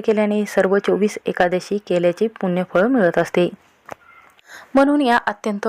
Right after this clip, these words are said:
शुभ दिवशी आपल्या मुलाची प्रगती होण्यासाठी आईने मुलांसाठी असा एक अत्यंत प्रभावशाली उपाय करायचा आहे. श्री माताला अशी एक वस्तू अर्पण करायची आहे, ज्यामुळे त्याच्या शिक्षणामध्ये किंवा नोकरीमध्ये किंवा व्यवसायामध्ये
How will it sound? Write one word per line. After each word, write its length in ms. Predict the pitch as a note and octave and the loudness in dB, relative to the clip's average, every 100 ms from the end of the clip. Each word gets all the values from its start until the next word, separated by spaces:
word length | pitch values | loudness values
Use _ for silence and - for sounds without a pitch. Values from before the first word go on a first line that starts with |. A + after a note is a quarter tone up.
| G#3+ | -4
शुभ 240 | - A3 C4+ | -4 0 2
दिवशी 400 | A3 F3+ - F#3+ - - - | 2 -2 -6 -8 -10 -8 -6
आपल्या 340 | - A#3+ C#4 C4+ | -4 -2 0 0
मुलाची 460 | B3 A3+ G3+ A#3 | 0 -2 -2 -4
प्रगती 480 | A#3 - F#3 G3 G#3+ G#3 | -4 -2 0 0 -2 -2
होण्यासाठी 600 | G#3+ A#3+ C#4+ C#4+ - F#3+ - - - | 0 2 2 0 -2 -4 -6 -12 -4
आईने 380 | - G#3 G#3 G#3 | -4 -4 -6 -10
मुलांसाठी 640 | A3 G3 G3 F#3 G3 A#3 - | -8 -6 -6 -4 -6 -6 -8
असा 240 | G3+ - G3+ | -8 -2 -2
एक 180 | G#3 - - - - - | -2 -8 -20 -20 -10 -8
अत्यंत 380 | A3 B3+ A3+ A#3+ | -4 -2 0 -2
प्रभावशाली 560 | G#3+ F#3+ G3 - G3+ - | 0 0 0 0 -2 -4
उपाय 260 | G3+ A3 A#3 | -4 -2 0
करायचा 460 | A#3 A3+ A3+ A#3 | 0 -2 -2 -2
आहे. 240 | G#3+ G3+ A3+ - | -2 -4 -10 -10
श्री 220 | - D4+ | -6 -2
माताला 440 | C#4+ B3+ A#3 A3 A3+ - | 0 0 0 0 -2 -4
अशी 240 | G3+ A3 | -4 -4
एक 160 | G#3+ G3+ | -4 -4
वस्तू 220 | F#3+ C#4 | -2 0
अर्पण 400 | - F#3+ F#3+ F#3+ | 0 -4 -4 -4
करायची 420 | - F#3 F3 G3 | 0 0 0 0
आहे, 300 | F#3 - G3 - - - - | 0 0 -8 -12 -20 -20 -2
ज्यामुळे 340 | A3+ A3+ A3+ A#3 | 0 2 2 2
त्याच्या 280 | A#3+ A3+ A#3+ | 2 0 0
शिक्षणामध्ये 760 | - G#3 - G#3 G3+ F#3 F#3+ F#3+ - - - | -2 -2 0 0 0 0 0 0 -6 -18 -4
किंवा 320 | B3+ A3 A3 | 0 2 2
नोकरीमध्ये 680 | A#3+ G#3+ - D4+ C4+ F3 F#3+ - - - | 2 -2 0 2 2 2 -2 -4 -18 -10
किंवा 300 | - A#3+ C4 C#4 - _ - | -2 2 2 2 -6 _ -4
व्यवसायामध्ये 760 | G3 G3 G#3+ C#4 C#4 G#3+ F3+ | 2 2 4 2 2 0 -2